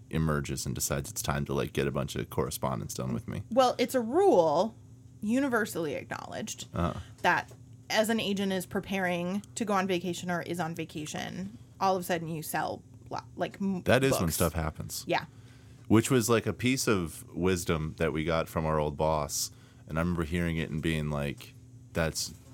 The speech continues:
Speaker 2: In-
Speaker 1: silly and superstitious."
Speaker 2: But it's
Speaker 1: And
Speaker 2: true.
Speaker 1: I think every single one of my sales has happened while I was away from my desk. Like, it, it's very
Speaker 2: <laughs>
Speaker 1: strange.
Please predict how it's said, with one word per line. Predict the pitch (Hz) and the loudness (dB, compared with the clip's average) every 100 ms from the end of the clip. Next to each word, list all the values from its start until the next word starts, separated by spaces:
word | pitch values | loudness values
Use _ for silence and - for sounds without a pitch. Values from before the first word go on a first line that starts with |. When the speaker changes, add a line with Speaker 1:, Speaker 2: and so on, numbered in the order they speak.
| - - | -20 -2
Speaker 2:
In- | 208 | 0
Speaker 1:
silly | 101 85 80 | 4 2 2
and | 76 | 0
superstitious." | - 82 73 - 80 78 73 - - - - - - | -2 -2 -2 0 0 0 -4 -8 -14 -20 -20 -20 -2
Speaker 2:
But | 196 220 | 4 6
it's | 175 | 6
Speaker 1:
And | 160 | 2
Speaker 2:
true. | 196 175 147 | 2 2 4
Speaker 1:
I | 92 | 4
think | - 104 | 4 2
every | 65 87 90 | 4 2 2
single | - 87 | 2 2
one | 82 85 | 4 2
of | |
my | 80 76 | 2 0
sales | - 87 76 71 | 4 4 4 -2
has | 87 - | -6 2
happened | 82 78 76 73 60 - | 2 4 0 -4 -6 -8
while | 80 76 80 | 0 4 4
I | 73 | 2
was | 73 | 0
away | 78 73 73 | 0 0 0
from | - | -2
my | 71 67 | -2 -2
desk. | 67 62 - - | -2 -2 -4 -2
Like, | - | 0
it, | 82 | 4
it's | - 85 - | 4 4 4
very | - 98 101 - | 8 8 8 4
Speaker 2:
<laughs> | - | 2
Speaker 1:
strange. | 85 78 71 78 | 0 0 0 -4